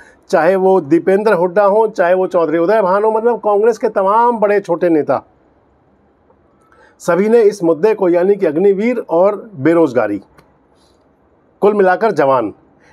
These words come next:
इस मुद्दे को पूरी गंभीरता के साथ उठाया। लेकिन भारतीय जनता पार्टी की अगर मैं बात करूं तो वो ये संदेश देने में कामयाब हुई कि उनकी सरकार ने यूथ को जो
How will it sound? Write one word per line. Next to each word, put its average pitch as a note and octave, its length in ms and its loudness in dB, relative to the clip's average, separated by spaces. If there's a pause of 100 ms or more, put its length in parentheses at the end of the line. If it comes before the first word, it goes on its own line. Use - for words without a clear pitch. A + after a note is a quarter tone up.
(160)
इस B3+ 140 0
मुद्दे G3 380 0
को D4 140 0
पूरी C4 340 0
गंभीरता G3+ 480 0
के F3 120 -4
साथ C3 220 -4
उठाया। G#2 380 -6 (480)
लेकिन B3 280 2
भारतीय E3 340 -2
जनता A#3 300 0
पार्टी G3 400 -2
की A3 60 0
अगर G3+ 180 -2
मैं G#3+ 140 0
बात F#3 200 0
करूं A3 240 -2
तो G3+ 160 -4
वो F3+ 200 0
ये A#3 180 0
संदेश G3+ 400 0
देने F3+ 280 0
में F#3 120 -2
कामयाब E3 420 0
हुई F#3 220 -2 (380)
कि G3+ 220 -6
उनकी F3 380 -4
सरकार D3+ 560 -4
ने F3+ 220 -2
यूथ E3+ 340 -4
को G#3 480 -4 (420)
जो F3 160 0